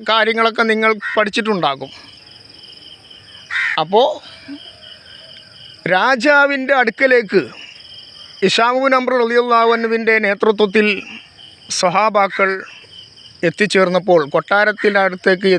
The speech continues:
ചെ-, കൊട്ടാരത്തിലേക്ക് ചെന്നപ്പോൾ രാജാവ് പെട്ടെന്ന് അവരെ സ്വീകരിച്ചില്ല. അവരോട് വലിയ ക്വസ്റ്റ്യൻസ്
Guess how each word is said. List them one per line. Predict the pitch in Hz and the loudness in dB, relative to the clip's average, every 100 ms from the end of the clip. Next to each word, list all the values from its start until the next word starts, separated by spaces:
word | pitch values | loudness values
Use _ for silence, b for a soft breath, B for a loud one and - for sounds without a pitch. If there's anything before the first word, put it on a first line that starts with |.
| - | 0
ചെ-, | 180 - | -4 -2
കൊട്ടാരത്തിലേക്ക് | 170 156 202 214 202 196 190 185 | -4 0 0 0 0 0 0 -2
ചെന്നപ്പോൾ | 170 170 190 233 - B B B B - | -2 0 0 0 -4 B B B B -2
രാജാവ് | 180 196 220 220 208 | 0 2 0 0 0
പെട്ടെന്ന് | 190 - 254 247 | -2 0 -2 0
അവരെ | 214 214 220 277 - - | 2 4 2 0 -8 -2
സ്വീകരിച്ചില്ല. | 208 208 214 202 202 170 156 - - - B B B B 185 | 0 2 0 0 0 0 -2 -8 -20 -20 B B B B 0
അവരോട് | 226 262 269 269 | 4 4 4 4
വലിയ | 247 269 269 | 2 2 2
ക്വസ്റ്റ്യൻസ് | 233 208 - 302 269 | 2 0 2 0 0